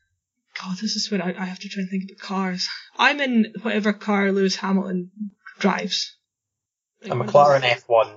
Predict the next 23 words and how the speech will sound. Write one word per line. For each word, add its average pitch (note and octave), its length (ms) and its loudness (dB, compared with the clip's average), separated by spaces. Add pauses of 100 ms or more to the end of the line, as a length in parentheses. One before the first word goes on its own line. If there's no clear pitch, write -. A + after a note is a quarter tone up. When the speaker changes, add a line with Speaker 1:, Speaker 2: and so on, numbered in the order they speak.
Speaker 2:
or A2+ 60 -6
Speaker 1:
one - 80 -4
of, C4 40 -10
Speaker 2:
something G#3 340 -2
Speaker 1:
yes, G3 220 -8
Speaker 2:
like G3+ 100 2 (240)
that. G#3+ 180 -12
Speaker 1:
that. C#3 60 -14
Speaker 2:
Yeah. C3+ 120 0
Speaker 1:
One D#4 100 0
of E4+ 60 -10
those, C4+ 300 -12
one C#4 140 -12
of D#4 60 -12
those B3+ 160 -10
F F#3+ 220 -10
one F#3 200 -16
cars. - 300 -20 (380)
I'm F4 180 2
in D#4 100 -4
one B3+ 120 -2
of G3+ 60 -2
them, F#3+ 280 -4